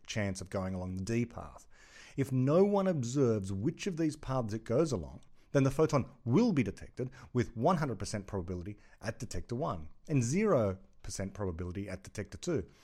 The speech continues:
This is because of how Parlox has set up the experiment, namely by ensuring that the path length of U and D is slightly different, but the details do not matter. And I've mentioned this in a, an earlier episode as well about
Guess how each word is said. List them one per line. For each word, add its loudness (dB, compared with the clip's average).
This 2
is -4
because -4
of -6
how -2
Parlox -4
has -4
set 0
up -2
the -8
experiment, -4
namely 4
by 2
ensuring 2
that 0
the -4
path -2
length 0
of -4
U 4
and 2
D 0
is 0
slightly 0
different, -8
but -8
the -8
details -4
do -8
not -10
matter. -6
And -4
I've -4
mentioned -4
this -6
in -4
a, -4
an -14
earlier -2
episode -8
as -14
well 0
about -8